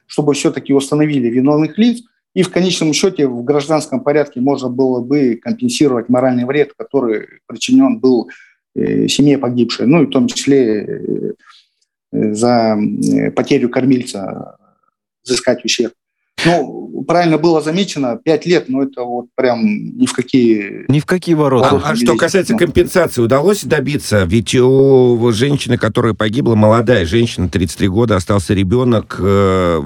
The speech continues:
Speaker 3: удалось ли хоть что-то?
Speaker 1: Нет, на дан-, на данный момент, э,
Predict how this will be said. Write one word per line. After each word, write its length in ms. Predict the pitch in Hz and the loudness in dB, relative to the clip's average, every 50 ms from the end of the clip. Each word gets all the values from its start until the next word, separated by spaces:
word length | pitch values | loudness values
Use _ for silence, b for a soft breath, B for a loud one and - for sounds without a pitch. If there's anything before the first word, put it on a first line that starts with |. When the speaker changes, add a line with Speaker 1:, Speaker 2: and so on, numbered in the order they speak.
| 73 69 65 65 64 67 | -6 -8 -8 -8 -6 -4
Speaker 3:
удалось 520 | 67 92 90 110 113 117 139 151 - - 127 | -2 0 0 0 0 0 0 -2 -4 -2 0
ли 360 | 123 123 123 117 110 110 110 | 2 4 4 4 4 2 0
хоть 240 | - - 110 104 - | -2 -4 -4 -4 -4
что-то? 800 | - - - 120 113 - - 92 92 85 76 80 78 67 53 - - - - - - - - 50 50 - - - - - - _ _ _ _ _ - - | -6 -2 -2 -2 -2 0 -2 -2 0 0 0 0 -2 -4 -6 -8 -12 -14 -14 -14 -14 -12 -10 -8 -8 -8 -8 -10 -12 -14 -20 _ _ _ _ _ 0 2
Speaker 1:
Нет, 160 | 156 135 123 | 2 4 4
на 140 | 139 147 147 | 2 2 2
дан-, 300 | 147 175 175 165 151 139 | 2 0 0 0 0 0
на 100 | 147 151 | 0 0
данный 260 | 156 175 175 165 156 147 | 0 2 0 0 0 0
момент, 460 | 147 147 156 160 135 117 110 - - 113 | 0 0 2 2 2 0 -2 -6 -10 -6
э, 1200 | 113 113 113 113 113 113 113 110 107 110 107 110 113 113 113 113 113 117 - - - - - | -4 -2 0 2 2 2 4 4 4 4 2 2 0 0 -2 -2 -2 -2 -4 -4 -4 -6 -6